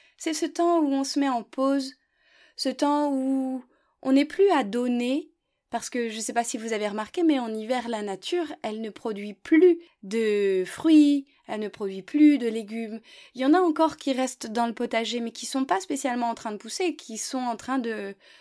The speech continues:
de survivre peut-être, euh, les poireaux et autres, euh, qui,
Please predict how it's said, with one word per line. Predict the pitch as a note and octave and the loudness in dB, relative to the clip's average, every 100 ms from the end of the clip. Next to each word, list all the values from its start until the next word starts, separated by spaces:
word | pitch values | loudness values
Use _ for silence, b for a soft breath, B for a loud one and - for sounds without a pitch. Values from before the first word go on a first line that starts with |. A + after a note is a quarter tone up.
| b - | b -8
de | G3 | -6
survivre | - G4 A#3+ G#3 A3 A3 | 0 0 0 -6 -8 -8
peut-être, | G#3 G#3 E3 F3 - G3+ | -8 -8 -4 -4 -6 -6
euh, | F#3+ F3+ | -4 -4
les | F#3 | -4
poireaux | F#3 A3+ G#3 G3+ G3+ G#3 | -2 -2 0 0 0 0
et | G#3 | -2
autres, | A3+ A3+ G#3+ | -4 -6 -6
euh, | G3 F#3+ | -4 -4
qui, | - G#3+ G#3 G3+ | -8 -12 -10 -10